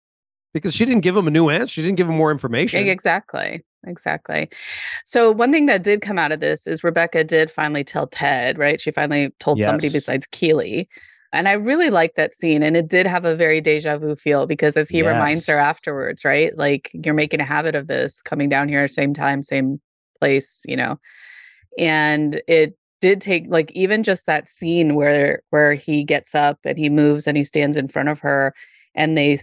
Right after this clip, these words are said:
Speaker 2: kind of pause that shot. It's very similar to the year before, right? And so that kind of felt good. And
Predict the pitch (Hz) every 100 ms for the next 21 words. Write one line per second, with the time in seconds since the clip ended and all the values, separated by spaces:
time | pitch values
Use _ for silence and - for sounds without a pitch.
0 | - _ - 165 151 - _ _ - 156
1 | 147 156 156 135 - - 147 160 123 -
2 | 147 151 - - 175 160 151 156 165 156
3 | 156 156 147 139 139 - - 143 143 139
4 | 139 139 131 123 - 135 139 120 120 127
5 | - - - - _ _ _ - 170 208
6 | 240 277 285 240 196 160 143 151 139 143
7 | 139 - 143 147 147